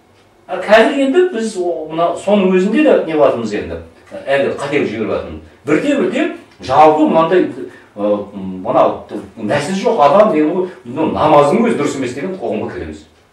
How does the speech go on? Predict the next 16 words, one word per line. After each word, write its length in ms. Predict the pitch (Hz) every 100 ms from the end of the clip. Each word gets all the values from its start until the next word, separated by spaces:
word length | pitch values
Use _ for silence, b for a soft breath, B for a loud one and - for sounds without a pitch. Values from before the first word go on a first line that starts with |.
| _ _ _
Сен 260 | - 185 120
нәсіл 380 | - - 233
киіп, 260 | 202 - B B _
мына 180 | 139 - -
намаз 260 | - 226 185
да 100 | 156 -
толық 240 | - 185 -
сақтай 300 | - - 139
алмадың 260 | 127 135
да, 100 | - - B B
сен 220 | - -
жүз 240 | - 190
жерден 360 | 180 139 127 113
төменмен 400 | 185 180 170 123
тұрып 160 | - 113
намаз 240 | 113 104